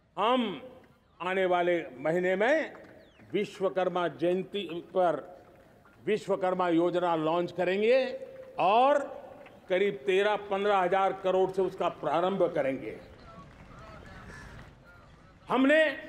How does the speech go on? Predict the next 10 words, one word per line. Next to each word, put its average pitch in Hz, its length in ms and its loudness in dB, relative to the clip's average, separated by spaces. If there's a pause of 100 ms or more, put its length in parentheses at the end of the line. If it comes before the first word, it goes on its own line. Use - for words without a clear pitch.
(720)
पीएम 302 380 4
किसान 269 400 2
सम्मान 277 460 2
निधि 269 300 2
में 269 260 -2 (880)
ढाई 311 320 6
लाख 285 500 4
करोड़ 294 260 4
रुपया 269 340 0 (720)
सीधा 330 760 4